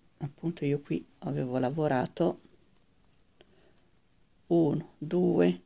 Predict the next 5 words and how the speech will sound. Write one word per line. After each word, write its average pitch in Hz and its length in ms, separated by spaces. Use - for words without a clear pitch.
tre 160 340
righe - 560
abbastanza 147 1000
in 160 180
alto 147 640